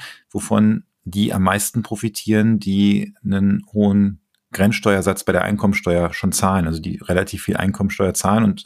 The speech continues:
im Umkehrschluss dann auch sehr viel Einkommen haben. Das heißt, die sind ziemlich deutlich entlastet worden und man hat aber jetzt überhaupt nicht drüber nachgedacht, dass man vielleicht den Tarif wieder ein bisschen zurückschieben könnte oder man hätte auch den Solidaritätszuschlag erhöhen können.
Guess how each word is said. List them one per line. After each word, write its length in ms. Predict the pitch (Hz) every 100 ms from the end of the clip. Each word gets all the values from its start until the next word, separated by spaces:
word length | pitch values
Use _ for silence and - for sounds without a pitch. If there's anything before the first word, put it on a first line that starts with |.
| -
im 100 | 98
Umkehrschluss 520 | 101 104 107 - -
dann 140 | 101 95
auch 80 |
sehr 160 | - 101
viel 140 | 101
Einkommen 460 | 90 107 - 87 80
haben. 300 | 78 78 76
Das 120 | - 104
heißt, 180 | 101
die 80 | 107
sind 220 | 113 120
ziemlich 260 | - 120 104
deutlich 280 | 104 104 98
entlastet 500 | 85 113 - 135 104
worden 420 | 80 80 104 117
und 520 | - 95 98 101 -
man 100 | 101
hat 140 | 101 107
aber 100 | 104
jetzt 300 | 104 - -
überhaupt 320 | 98 110 117
nicht 120 | -
drüber 140 | 110
nachgedacht, 580 | 101 123 - 110 104 -
dass 140 | 101 104
man 140 | 90
vielleicht 280 | - 95 -
den 100 | 101
Tarif 280 | 95 127 -
wieder 140 | 101
ein 80 | 95
bisschen 280 | 98 - 85
zurückschieben 580 | 107 147 - 90 87
könnte 440 | - 85 87 123 135 - - - -
oder 220 | 85 78
man 160 | 85 82
hätte 180 | 87
auch 60 | 85
den 140 | 90
Solidaritätszuschlag 1000 | 85 90 87 85 95 - - 107 - 87
erhöhen 360 | 76 76 87 92
können. 360 | - 98 135